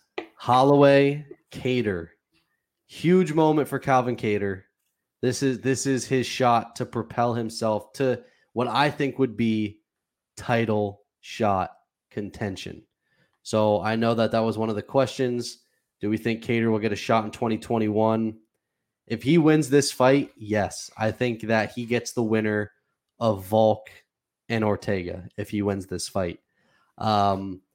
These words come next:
I'm super excited for this. I'm excited for Kattar. We know the New England Cartel has been great to us, so I'm super excited for, for him. At the same time, I love Max Holloway. Like, you can't dislike Max Holloway. He's a, he's a veteran,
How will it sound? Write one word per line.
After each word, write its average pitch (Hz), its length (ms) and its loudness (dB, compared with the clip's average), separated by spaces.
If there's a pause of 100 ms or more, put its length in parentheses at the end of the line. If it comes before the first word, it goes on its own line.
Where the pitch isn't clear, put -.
(400)
I'm 139 260 2
super 123 380 4
excited 101 360 2
for 107 100 0
this. 92 180 0
I'm 113 120 2
excited 120 360 0
for 107 120 -4
Kattar. 147 460 4
We 123 100 2
know 117 200 2
the 107 60 -2
New 110 140 2
England 110 220 -2
Cartel 113 320 0
has 110 100 2
been 95 160 -6
great 120 260 0
to 123 80 2
us, 117 400 0 (320)
so 104 280 2
I'm 90 140 -6
super 127 300 0
excited 113 400 0
for, 117 300 -4
for 110 180 -4
him. 117 440 -4 (320)
At 110 120 -4
the 113 60 -4
same 120 220 -4
time, 120 300 -2
I 120 100 0
love 110 720 2
Max 104 260 0
Holloway. 92 540 0
Like, 104 220 -2
you 113 100 -2
can't 120 380 -4
dislike 113 440 -2
Max 113 260 -2
Holloway. 110 580 2 (400)
He's 107 180 0
a, 101 200 2
he's 104 180 -2
a 98 340 0
veteran, 143 720 2